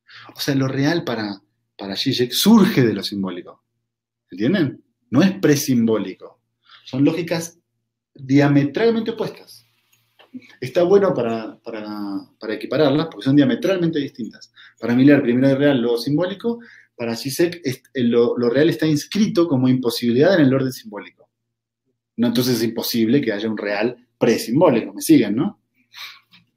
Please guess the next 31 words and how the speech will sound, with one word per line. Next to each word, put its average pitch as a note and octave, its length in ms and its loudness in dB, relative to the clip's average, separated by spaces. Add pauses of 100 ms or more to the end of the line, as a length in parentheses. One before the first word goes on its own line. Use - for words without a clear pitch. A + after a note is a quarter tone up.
(2250)
Lo B2+ 120 4
real C#3 180 8
es C#3+ 60 4
totalmente C3 380 6
inmanente, C#3+ 720 2 (280)
lo A2+ 120 -2
real B2 320 2
es - 140 -2
algo C3 300 0
por A2 160 -4
lo G#2+ 120 -2
que G#2+ 100 -6
toda F#3 240 2
simbolización B2 600 -2
falla, G#2+ 480 -12
pero B2+ 160 0
no E3+ 100 2
es A3 100 -4
un G3 80 -2
obstáculo C#3 420 -2
externo. A#2 580 -2 (640)
Lo B2+ 120 2
real F3 260 4
es E3 80 0
la C#3+ 60 2
imposibilidad C3+ 640 2
inmanente C#3+ 640 2
propia D3 320 -2
del A#2+ 160 -2
orden C3+ 240 0
simbólico, D#3 760 -4